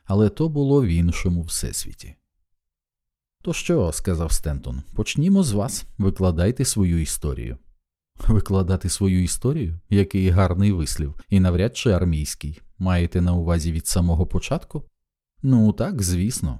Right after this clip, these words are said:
хоч як по правді я про те, чому ви їдете до Загреба». «До Відня», поправила його Бернадет. «Через Загреб до Відня». «Он як? Я теж їду до Відня».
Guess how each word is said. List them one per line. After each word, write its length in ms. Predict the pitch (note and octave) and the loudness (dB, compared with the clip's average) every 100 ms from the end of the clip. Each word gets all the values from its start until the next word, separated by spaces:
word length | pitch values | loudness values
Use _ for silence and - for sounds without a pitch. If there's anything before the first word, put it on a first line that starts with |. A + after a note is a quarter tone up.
| - | -12
хоч 320 | - G2 - | -2 0 2
як 180 | F#2 - | -2 -2
по 140 | F#2 | -4
правді 440 | E2 A#2 C3 F#2 F2 | 0 0 0 0 0
я 140 | F2 | 2
про 180 | - F#2 | 2 0
те, 220 | - F2+ | 0 -2
чому 380 | - G#2+ A2 G#2 | 0 2 4 4
ви 140 | F#2+ | 4
їдете 420 | F2 F2+ E2+ - E2+ | 2 0 0 -2 -2
до 180 | F#2 | -2
Загреба». 580 | D#2+ D#2+ C#2 C#2+ C2 - _ _ _ _ _ _ _ _ _ - | 0 -2 -4 -8 -10 -14 _ _ _ _ _ _ _ _ _ 0
«До 140 | F#3+ | 2
Відня», 460 | F#3 A#2 C#2+ C#2 C#2+ - | 2 0 -2 -6 -8 -8
поправила 480 | F2+ F2+ E2+ E2+ E2+ | -2 0 2 2 0
його 220 | D#2+ E2+ | 0 0
Бернадет. 680 | E2 D#2 E2 C#2+ C2+ - - _ - | 0 -2 -4 -6 -10 -14 -20 _ -6
«Через 540 | - A2+ G2+ F#2+ - | 0 2 2 -2 -4
Загреб 540 | G2+ A#2+ B2+ G2 F2 E2 | -2 -2 0 0 -2 0
до 160 | F2 | -2
Відня». 360 | D#2+ D2+ D#2 D#2+ _ _ _ _ _ - | -2 -4 -4 -6 _ _ _ _ _ -4
«Он 240 | G2+ F#2+ | 0 2
як? 360 | F#2+ D3+ - - | 0 -2 -6 -8
Я 320 | G2+ E2+ D#2+ | -2 0 0
теж 280 | D2+ F2 G2 | 0 0 0
їду 340 | G2+ A#2+ G#2+ G2+ | 0 0 0 0
до 160 | F2 | 0
Відня». 400 | D2 B1+ A#1+ A1 | 0 -6 -10 -14